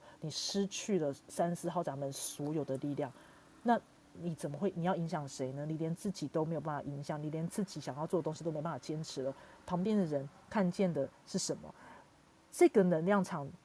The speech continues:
这个，因为它其实非常非常强调，因为人，其实人类图都这样子，强调能量场，你不用去，不在能量场的东西，内的东西都不用去讨论了。这个东西是这样，他就，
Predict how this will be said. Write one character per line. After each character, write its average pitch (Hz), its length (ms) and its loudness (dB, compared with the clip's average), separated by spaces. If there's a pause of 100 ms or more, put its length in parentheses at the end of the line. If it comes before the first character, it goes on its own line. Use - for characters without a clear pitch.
这 - 140 6
个， - 120 8
因 240 60 2
为 277 60 10
它 240 160 6
其 - 160 -6
实 151 160 -2
非 190 260 6
常 156 240 -2
非 180 140 4
常 151 100 2
强 151 220 -6
调， 156 100 -2
因 196 80 4
为 214 140 6
人， 165 140 -2 (100)
其 - 160 0
实 208 80 4
人 185 100 8
类 190 80 6
图 190 120 2
都 156 100 2
这 160 100 2
样 160 120 2
子， 135 180 -4
强 - 180 -8
调 185 180 4
能 151 180 -2
量 165 180 -2
场， 139 160 -8
你 143 60 -6
不 202 140 0
用 214 140 4
去， 220 160 -2 (260)
不 214 80 4
在 240 120 10
能 190 160 6
量 202 100 6
场 190 140 -2
的 143 80 -6
东 165 160 -2
西， 175 160 -4
内 190 180 6
的 165 120 4
东 165 120 0
西 170 140 -4
都 170 80 2
不 160 140 -2
用 165 120 2
去 170 120 -2
讨 - 220 -2
论 147 300 0
了。 131 120 -6 (260)
这 - 140 4
个 277 40 8
东 240 160 8
西 233 140 2
是 226 100 2
这 220 80 8
样， 214 80 10 (220)
他 277 160 8
就， 294 180 2